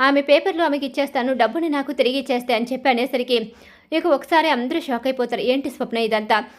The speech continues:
నీకు తాతయ్య గారు రాసిచ్చిన ఆస్తిని తాకట్టు పెట్టడం ఏంటి?" "అవునక్క, అసలు నీకు తాతయ్య గారు ఆస్తి రాసిచ్చింది జీవితంలో సంతోషంగా ఉంటావని,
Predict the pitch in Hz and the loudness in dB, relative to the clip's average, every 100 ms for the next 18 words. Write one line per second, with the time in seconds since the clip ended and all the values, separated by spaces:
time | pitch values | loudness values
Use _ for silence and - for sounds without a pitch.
0 | - - _ _ - 247 269 311 294 262 | -20 -20 _ _ 0 2 2 0 2 2
1 | 311 339 320 302 254 269 - 262 247 247 | 0 -2 -2 0 -2 -4 -4 0 0 0
2 | 277 277 262 294 294 269 262 247 254 254 | -4 -4 -4 -6 -4 -2 0 0 0 -2
3 | 262 214 240 247 247 226 220 - _ - | -4 -4 -2 0 0 -2 -2 -20 _ -2
4 | 320 311 339 - - - 262 311 339 240 | 0 2 0 -2 -10 -4 -2 0 2 0
5 | 240 339 330 277 - - 269 254 277 - | 0 0 0 0 -2 0 0 0 -2 -2
6 | 262 285 262 - _ 233 294 359 349 294 | 0 0 -2 -6 _ -2 0 0 0 0
7 | 320 269 254 359 339 294 269 247 254 254 | 0 -2 -2 -4 -2 2 2 2 2 2
8 | 247 240 | 4 0